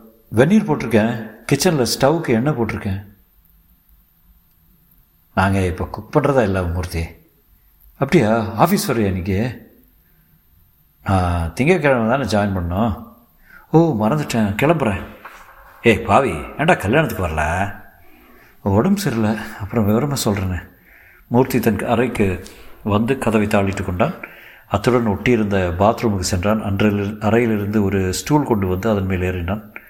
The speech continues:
நின்றான். சுவற்றில் மிக சாமர்த்தியமாக அமைக்கப்பட்ட சன்னமான இடைவெளியில் கண் வைத்தான். அந்த பெட்ரூம் தெரிந்தது. அதனுள் வேணி வருவதும் அவள் பின் சாமி வருவதும் தெரிந்தது. வேணியை மிக நன்றாக தரிசித்தான்.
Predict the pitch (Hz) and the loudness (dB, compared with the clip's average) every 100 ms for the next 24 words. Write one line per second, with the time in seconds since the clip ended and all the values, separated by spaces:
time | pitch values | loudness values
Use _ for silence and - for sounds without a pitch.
0 | - - - _ 113 107 95 107 - - | -20 -20 -20 _ 2 2 -2 -6 -12 -20
1 | - - 139 139 135 107 113 - 113 120 | -12 0 2 2 0 0 0 2 0 0
2 | 113 117 113 113 101 104 101 98 95 90 | -2 0 0 0 -2 -2 -4 -2 -2 -2
3 | - - - 135 147 147 143 107 117 107 | -10 -10 0 2 2 0 0 0 2 2
4 | 101 107 - 113 107 85 - 92 - - | 0 -4 0 2 2 -2 -6 -10 -12 -20
5 | _ - _ _ _ - - _ - - | _ -20 _ _ _ -20 -20 _ -20 -8
6 | 110 107 - 110 120 101 92 87 87 107 | -2 0 2 2 2 0 -2 -4 -4 -6
7 | 107 117 107 107 82 95 117 120 95 101 | -6 -2 0 2 2 0 0 0 0 0
8 | 107 120 123 - - - 107 101 98 104 | 0 -2 -6 -14 -20 -4 0 0 0 -2
9 | 98 - - 113 123 127 95 92 92 104 | -2 -6 0 2 2 0 -2 -2 -2 -4
10 | - 87 85 90 - - - 104 120 123 | -2 -2 -4 -6 -10 -16 -6 2 2 2
11 | 101 95 110 110 - - - - - _ | 0 0 0 0 -4 -16 -20 -20 -20 _
12 | _ _ 95 95 110 135 123 101 90 87 | _ _ -4 -2 0 0 0 -2 -4 -4
13 | 87 - 85 | -6 -6 -8